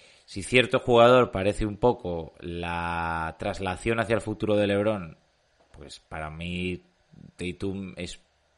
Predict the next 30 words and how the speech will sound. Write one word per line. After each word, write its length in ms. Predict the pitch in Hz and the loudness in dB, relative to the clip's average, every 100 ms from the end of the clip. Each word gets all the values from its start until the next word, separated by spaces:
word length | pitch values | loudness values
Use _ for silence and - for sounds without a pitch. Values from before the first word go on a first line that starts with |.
| _ _ - | _ _ -10
la 220 | 87 87 | -8 -8
traslación 440 | 85 80 85 98 | -8 -10 -8 -8
hacia 100 | 101 | -6
el 60 | 98 | -6
futuro 360 | 90 - 98 113 | -8 -6 0 2
de, 280 | 95 80 | 0 -2
de 140 | 65 78 | -6 -10
Kevin 280 | 82 82 78 | -8 -8 -6
Durant, 320 | 85 107 82 | -4 -4 -4
quizá 260 | - - | -16 -10
con 100 | 87 95 | -6 -4
una 180 | 95 | -4
personalidad 720 | 92 90 87 87 85 90 104 - | -6 -8 -8 -8 -6 -4 -4 -6
un 100 | 85 | -16
poquito 360 | 90 _ - | -16 _ -10
menos 460 | 90 92 90 82 - | -8 -8 -8 -10 -10
lánguida. 540 | 92 92 87 80 73 - - - - - - - _ | -4 -4 -4 -10 -12 -16 -20 -20 -20 -20 -20 -20 _
Eh, 720 | - 110 110 107 107 104 101 92 | -2 0 2 2 0 0 -2 -4
hasta 240 | 90 - | -6 -6
el 80 | 92 | -8
punto 340 | - 101 120 120 | -6 -6 0 2
de 140 | 113 | 2
que 80 | 107 | -2
hizo 140 | 98 | -6
un 100 | 113 | -6
enorme 300 | 113 110 110 | -6 -4 -4
trabajo 360 | 110 110 110 127 | 0 2 2 2
de 60 | 117 | 0
defendiendo 680 | 104 92 87 92 98 107 98 | -2 -6 -8 -8 -2 0 0
a, 260 | 85 80 | 0 -2